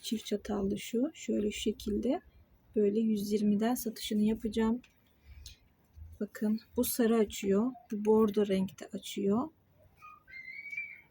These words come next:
Şöyle aglonemalarım var. Ee, bakın bunlar da çok güzel. Balkona getirdim.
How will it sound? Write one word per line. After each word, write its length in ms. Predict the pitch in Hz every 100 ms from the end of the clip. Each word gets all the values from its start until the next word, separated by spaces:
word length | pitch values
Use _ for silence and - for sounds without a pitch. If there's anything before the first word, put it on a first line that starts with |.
| - - - _ _ -
Şöyle 380 | - 233 220
aglonemalarım 1040 | 220 226 226 233 240 233 226 226 226 233 220
var. 500 | 196 220 240 - - _ 214
Ee, 300 | 214 208 208 208 _ _ _ _ _ -
bakın 380 | 214 - 202 202
bunlar 320 | 208 220 226
da 80 | 220
çok 300 | - 202 -
güzel. 340 | - 208 233 - _ _ _ _ _ _ _ -
Balkona 440 | 202 208 - 214
getirdim. 640 | 214 202 - 202 202 220